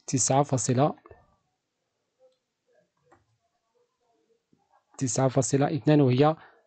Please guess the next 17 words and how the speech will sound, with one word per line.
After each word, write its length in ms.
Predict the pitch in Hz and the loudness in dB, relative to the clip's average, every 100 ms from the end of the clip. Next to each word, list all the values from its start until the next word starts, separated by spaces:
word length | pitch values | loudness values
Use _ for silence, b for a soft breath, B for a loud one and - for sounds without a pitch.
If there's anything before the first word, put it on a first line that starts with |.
| b | b
النقطة 480 | 143 139 - 147 156 | 0 0 2 2 2
اللي 160 | 160 | 0
كتساوى 420 | 143 147 - 143 135 | -4 -6 0 2 2
فيها 420 | 143 135 139 _ _ _ _ | 2 2 0 _ _ _ _
بي 360 | 175 165 143 - _ - | 4 6 4 -4 _ -2
كا 360 | 151 147 135 _ _ _ _ | 2 2 0 _ _ _ _
آ 360 | 143 147 220 _ _ _ _ _ _ - | 2 2 0 _ _ _ _ _ _ -6
يساوي 600 | 143 151 123 139 - _ _ _ _ _ - | -2 0 2 2 -2 _ _ _ _ _ -4
بي 120 | - | 0
اش 360 | 151 - - - - | 0 0 -4 -12 -10
يساوي 320 | 147 147 139 | -6 0 -2
تسعة 320 | 139 151 139 | -2 -4 -2
فاصلة 340 | 123 143 147 131 | -2 -2 -2 -2
اثنان، 220 | 123 160 | 0 0
وهي 240 | 135 139 | 2 2
نفس 260 | 156 180 - | 4 4 0
القيمة، 400 | 135 151 160 185 | -2 0 0 -2